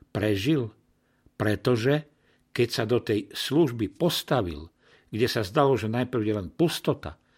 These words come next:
tak mohol osloviť toho, ktorý prichádzal z veľkého chrámu, ale ničomu nerozumel.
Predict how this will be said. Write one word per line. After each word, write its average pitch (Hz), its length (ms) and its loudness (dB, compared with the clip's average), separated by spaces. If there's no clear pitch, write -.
tak 95 240 -4
mohol 120 320 0
osloviť - 800 -2
toho, 143 240 8
ktorý 113 320 0
prichádzal 117 480 -2
z 101 160 -2
veľkého 180 480 2
chrámu, 87 560 -8
ale 98 240 0
ničomu 95 560 -6
nerozumel. 85 720 -6